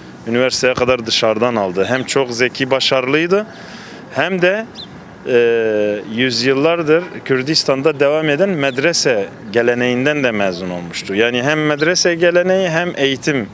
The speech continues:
normal bildiğimiz eğitim sisteminin geleneğinde de en üst mertebeye gelmişti, profesörlük. Ve bunu mecliste de elinden geldiğince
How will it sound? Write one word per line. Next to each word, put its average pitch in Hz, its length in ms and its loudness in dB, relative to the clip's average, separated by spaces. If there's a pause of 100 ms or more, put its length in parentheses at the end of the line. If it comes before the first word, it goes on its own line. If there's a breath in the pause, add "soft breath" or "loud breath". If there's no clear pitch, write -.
(140)
normal 139 420 0
bildiğimiz 131 440 0
eğitim 127 300 -2
sisteminin 123 440 -2
geleneğinde 123 580 2
de 202 180 4 (600 loud breath)
en 185 140 2
üst - 320 -4
mertebeye 113 540 2
gelmişti, 98 460 -2
profesörlük. 143 720 0 (760 loud breath)
Ve 175 200 0
bunu 196 220 2
mecliste 175 640 0
de 170 200 0 (720)
elinden 135 440 2
geldiğince 143 880 0